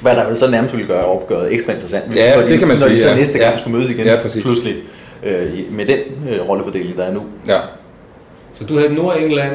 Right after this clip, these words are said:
Speaker 3: og så havde du Skotland, hvor det, det sidste er din, øh, din
Speaker 1: Det
Speaker 3: tre
Speaker 1: sidste, der har jeg taget Dortmund Schalke. Det, det synes jeg også er et fa-, fantastisk lokalopgør. Der er fuld skrald på, og det betyder også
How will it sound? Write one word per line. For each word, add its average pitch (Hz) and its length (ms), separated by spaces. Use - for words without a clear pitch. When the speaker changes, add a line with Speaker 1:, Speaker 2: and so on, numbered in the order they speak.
Speaker 3:
og - 60
så 147 60
havde 147 140
du - 40
Skotland, 107 540
hvor 131 300
det, 123 160
det 113 80
sidste 147 260
er 101 80
din, 104 160
øh, 98 180
din 110 60
Speaker 1:
Det - 0
Speaker 3:
tre 120 60
Speaker 1:
sidste, 123 360
der 147 80
har 147 100
jeg 110 100
taget 110 220
Dortmund 101 280
Schalke. 92 320
Det, - 140
det 123 200
synes 107 180
jeg 101 80
også 90 160
er 92 100
et 85 140
fa-, 80 140
fantastisk 95 600
lokalopgør. 82 680
Der 98 220
er 92 160
fuld - 640
skrald 82 340
på, 113 100
og - 140
det - 100
betyder 113 280
også 95 240